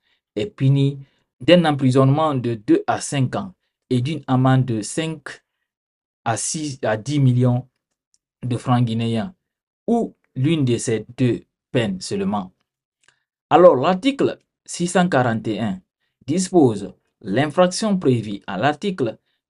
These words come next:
précédent est punie d'un emprisonnement de dix ans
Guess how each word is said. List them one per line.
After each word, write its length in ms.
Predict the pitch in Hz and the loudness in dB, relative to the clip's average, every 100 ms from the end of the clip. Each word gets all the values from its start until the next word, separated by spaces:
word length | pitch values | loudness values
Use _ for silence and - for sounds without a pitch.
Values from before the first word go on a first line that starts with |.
| - | -8
précédent 500 | 110 110 160 165 131 - _ _ _ | -6 -4 -2 -2 -4 -8 _ _ _
est 120 | 147 | 0
punie 520 | 139 - 226 220 196 185 _ _ 131 | 0 -2 0 2 0 -2 _ _ -2
d'un 280 | 170 175 | 2 2
emprisonnement 600 | 143 131 131 127 131 135 | 2 0 0 2 2 2
de 140 | 131 196 | 0 -2
dix 320 | 185 208 135 | -2 0 2
ans 200 | 131 | 0